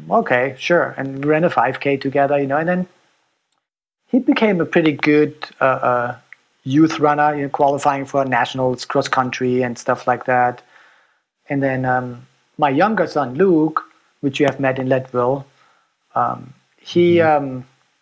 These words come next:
Speaker 1: he obviously sees what I'm doing, what the older brother's doing. So he wanted to do it too. And so they both got into it.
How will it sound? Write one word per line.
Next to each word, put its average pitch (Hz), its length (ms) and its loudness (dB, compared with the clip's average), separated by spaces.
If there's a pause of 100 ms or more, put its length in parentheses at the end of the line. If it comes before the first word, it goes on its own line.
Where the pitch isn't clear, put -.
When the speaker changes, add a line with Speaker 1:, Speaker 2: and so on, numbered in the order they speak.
(380)
Speaker 1:
he 165 140 2
obviously 143 320 0
sees 143 300 0
what 135 120 2
I'm 131 180 0
doing, 180 260 2
what 143 140 2
the 147 60 -2
older 185 260 2
brother's 123 340 -2
doing. 120 240 -8
So 127 120 -8
he 147 160 4
wanted 139 300 -2
to 135 80 -6
do 151 160 2
it 165 140 0
too. 143 260 2
And 127 180 -12
so 135 300 -2
they 185 80 2
both 208 260 0
got 147 200 0
into 131 320 -4
it. 135 260 -2